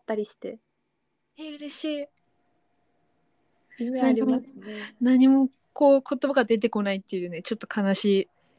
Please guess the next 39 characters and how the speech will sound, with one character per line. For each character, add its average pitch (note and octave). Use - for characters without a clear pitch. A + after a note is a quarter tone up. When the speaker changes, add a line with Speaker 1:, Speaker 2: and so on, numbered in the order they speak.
Speaker 2:
悲 G3+
し -
か G3+
っ F#3+
た E3+
で E3
す、 -
今。 E3
台 D4+
湾 A#3+
に、 -
Speaker 1:
<laughs> -
Speaker 2:
台 C4
湾 B3+
へ G#3
の G3
な G3+
ん G3
か -
す -
ご A#3+
い A#3
薄 A3+
い、 A3+
サ C4
ー A#3
ビ A3
ス -
を G3
し -
た A3+
か G#3+
っ G3
た G3
ん F#3
で F#3+
す -
け F3+
ど、 F3